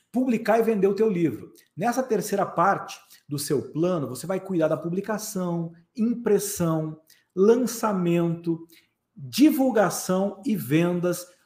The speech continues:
do seu livro. Um terço do tempo, a terceira parte aí do seu tempo, você vai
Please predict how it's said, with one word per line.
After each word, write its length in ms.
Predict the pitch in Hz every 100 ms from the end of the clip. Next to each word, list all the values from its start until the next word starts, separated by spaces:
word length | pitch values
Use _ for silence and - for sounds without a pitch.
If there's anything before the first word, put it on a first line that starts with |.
| -
do 100 | 165
seu 260 | 165 190 190
livro. 400 | 139 120 - - _ - - - _ _ _ _ _ 277
Um 280 | 285 285
terço 440 | - 240 262 254 220
do 180 | 202 202
tempo, 420 | 202 226 - - _ _ _ _
a 40 | -
terceira 720 | - 127 113 - 208 262 254
parte 600 | - 185 196 196 - - _ -
aí 140 | 147
do 100 | 147
seu 280 | 143 139 -
tempo, 420 | 139 165 196 - - - _ -
você 280 | 165 170 226
vai 400 | 139 156 180